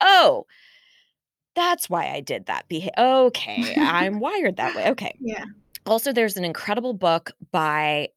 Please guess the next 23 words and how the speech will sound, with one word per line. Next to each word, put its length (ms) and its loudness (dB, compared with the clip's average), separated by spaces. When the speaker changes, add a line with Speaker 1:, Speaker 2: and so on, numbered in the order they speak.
Speaker 1:
Emily 800 0
and 400 -4
Amelia 840 -2
Nagoski. 800 -4
It's 140 -10
called 240 -10
Burnout, 580 -4
and 460 0
it 100 0
has 240 -2
a 80 -6
lot 560 -2
to 120 -6
do 360 -4
with 200 -4
sort 220 -4
of 100 -4
that 260 -2
overachieving, 1300 -2
sort 260 0
of 160 -2
the 120 0
women, 460 0